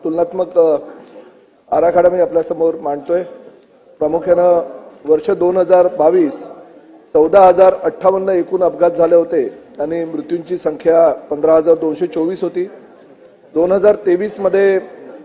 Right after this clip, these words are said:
चौदा हजार एकूण, अ, चौदा हजार एकशे एकोणीस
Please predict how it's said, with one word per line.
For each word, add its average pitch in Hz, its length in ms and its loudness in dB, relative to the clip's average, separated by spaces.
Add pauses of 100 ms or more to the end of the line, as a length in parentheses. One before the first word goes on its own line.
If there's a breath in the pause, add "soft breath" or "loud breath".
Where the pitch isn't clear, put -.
चौदा 170 280 4
हजार 190 260 4
एकूण, 196 400 -2 (420)
अ, 175 220 6
चौदा 170 340 2
हजार 190 240 4
एकशे 180 320 0
एकोणीस 202 540 0